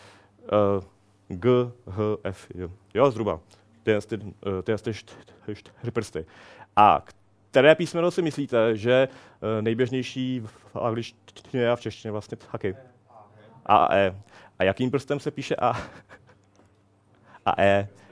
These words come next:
jasně. Levým malíčkem, to je naprosto nejhorší prst, co máte, že? Tu klávesnici nám byl čert dlužen, prostě je naprosto hrozná.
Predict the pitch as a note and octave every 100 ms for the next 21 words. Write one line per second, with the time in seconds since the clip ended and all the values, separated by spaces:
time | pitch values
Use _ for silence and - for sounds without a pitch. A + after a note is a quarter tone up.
0 | - A2 G#2+ G2+ E2 - - _ - -
1 | - G2+ A2+ B2+ E3 E3+ D3+ C3 C3 -
2 | F#2 F#2+ G2+ A2+ B2 C3+ C3+ C#3 - D3
3 | - - B2 A2+ G#2+ E2 E2 - _ _
4 | - - - - - _ _ _ A2+ B2+
5 | A#2+ C3 D3+ D3 D#3 D3 D3+ D3+ - _
6 | _ - G#2 G#2+ A#2 A#2 - A#2+ A#2 G2+
7 | G#2+ F2+ E2+ F2 - G#2 G#2 A2 - B2+
8 | A2+ B2+ A#2+ F#2+